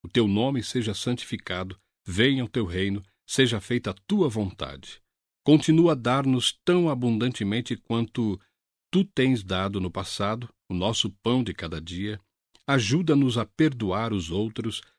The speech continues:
para que possamos conhecer a plenitude do teu perdão paternal e agradecer-lhe a promessa de que nunca tu nos conduzirá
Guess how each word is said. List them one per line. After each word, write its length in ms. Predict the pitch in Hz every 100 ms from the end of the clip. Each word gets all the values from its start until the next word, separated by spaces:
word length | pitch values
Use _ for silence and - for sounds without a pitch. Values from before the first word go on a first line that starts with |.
| _ _
para 160 | - 123
que 100 | 151
possamos 420 | 135 120 135 139
conhecer 600 | - 143 127 98 - 156
a 40 | 120
plenitude 720 | - 147 117 - - 196 120
do 140 | 90
teu 240 | - 135 147
perdão 460 | 110 85 87 113
paternal 760 | - 131 - 120 95 78 71 - _ _ _ - _ -
e 80 | 107
agradecer-lhe 880 | 110 131 139 131 - - 151 147 139
a 80 |
promessa 640 | - 120 107 117 143 - 127
de 140 | 113
que 120 | -
nunca 400 | 107 120 175 -
tu 220 | 127 - 135
nos 160 | 127
conduzirá 680 | - 127 117 101 90 92